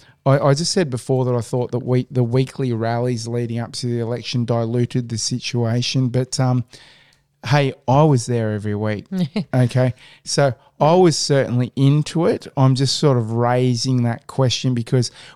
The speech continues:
Speaker 1: what we're all talking about here is the future. Okay.
Speaker 2: Yes, yes.
Speaker 1: Where this
Speaker 2: Yeah.
Speaker 1: show, this Friday night show, is all about building that platform that we keep talking about,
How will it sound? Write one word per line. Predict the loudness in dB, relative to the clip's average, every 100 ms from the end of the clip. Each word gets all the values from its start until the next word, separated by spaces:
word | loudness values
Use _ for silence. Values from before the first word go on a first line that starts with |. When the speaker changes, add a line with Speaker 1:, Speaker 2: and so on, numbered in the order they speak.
| -2
Speaker 1:
what | 0 4
we're | 4 6
all | 6 6 2
talking | 2 0 2 0
about | 0 0 0
here | 0 2 2 2 0 _ -20 _ _
is | 2 4 4 -2
the | -2 -2
future. | 0 -4 -4 -6 -6 -8 _ -4
Okay. | 0 0
Speaker 2:
Yes, | 0 -2 -4 -14 -16 -16
yes. | -8 2
Speaker 1:
Where | 4 6 6 4 2 -2
this | 2 2
Speaker 2:
Yeah. |
Speaker 1:
show, | 2 4 6 4
this | 2 -4
Friday | 2 4 4 2
night | 0 -2
show, | -2 0 2 2
is | 0 -2 -4
all | -2 0 2
about | 2 2 0 0 0
building | 2 4 4 2
that | 0 -2 -6
platform | -4 -4 -2 0 2 4
that | 0
we | -2 -2
keep | -2 -4 -2
talking | 2 2 0 -4 -4
about, | -4 -6 -8 -8 -12